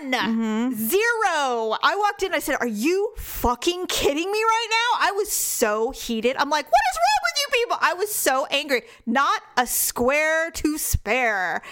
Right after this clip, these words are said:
Speaker 2: Not even the cheap shit.
Speaker 1: That's the thing I don't get, though, is, like, why, of all things, is it toilet paper?
Speaker 2: And by the way, for the irony of this discussion, there was plenty of diapers, formula,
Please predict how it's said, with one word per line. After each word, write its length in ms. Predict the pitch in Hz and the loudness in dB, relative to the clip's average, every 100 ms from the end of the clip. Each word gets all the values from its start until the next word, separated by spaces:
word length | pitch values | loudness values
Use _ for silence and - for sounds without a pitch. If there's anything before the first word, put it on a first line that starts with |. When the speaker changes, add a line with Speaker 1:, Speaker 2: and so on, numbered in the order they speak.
| - - | -18 0
Speaker 2:
Not 120 | 320 480 | 0 2
even 120 | 523 494 | -2 0
the 80 | 508 | 0
cheap 260 | - - - | 2 2 2
shit. 360 | - 403 240 - - _ _ | 0 2 0 -6 -20 _ _
Speaker 1:
That's 220 | 349 403 - | 0 2 0
the 120 | 508 | 0
thing 160 | 480 466 | 0 0
I 140 | 311 277 | 0 0
don't 400 | 233 277 294 - | 0 0 0 -2
get, 280 | 247 247 - | -2 0 0
though, 160 | 170 | 0
is, 220 | 160 208 226 | 0 0 0
like, 240 | 208 208 - - - _ | -2 -4 -12 -20 -20 _
why, 480 | 226 262 339 415 427 | 0 2 2 0 0
of 140 | 320 269 | -2 0
all 260 | 247 277 | 0 0
things, 640 | - 254 240 202 196 196 - | -2 -2 0 0 -2 -4 -4
is 160 | 202 | -2
it 160 | 254 - | -2 -6
toilet 400 | - 311 381 311 | -2 0 0 0
paper? 580 | 170 147 - 123 127 190 - - - - - | 0 0 -2 0 0 -4 -8 -20 -20 -8 -2
Speaker 2:
And 100 | 339 | 2
by 160 | 381 381 | 2 0
the 80 | 370 | 0
way, 280 | 311 330 330 | 0 0 -4
for 180 | - 330 | -4 0
the 120 | 311 | 2
irony 500 | 247 254 302 330 339 | 2 0 0 -2 -2
of 160 | - 277 | -2 -2
this 140 | 320 | -4
discussion, 720 | - 330 - 311 - 359 359 - - - - _ - | -4 -4 -2 0 0 -2 -2 -8 -20 -20 -20 _ 0
there 200 | 269 359 | 0 2
was 440 | 311 277 247 233 - _ - | 0 2 2 0 -10 _ 4
plenty 1080 | - 220 214 214 226 269 381 453 349 262 226 | 4 6 0 2 2 2 0 0 -2 0 0
of 140 | 226 | 0
diapers, 680 | 202 214 349 392 453 - - _ _ | 0 0 0 0 -2 -6 -14 _ _
formula, 960 | - - 208 220 262 330 359 403 440 | -18 -4 -2 0 0 2 2 2 -2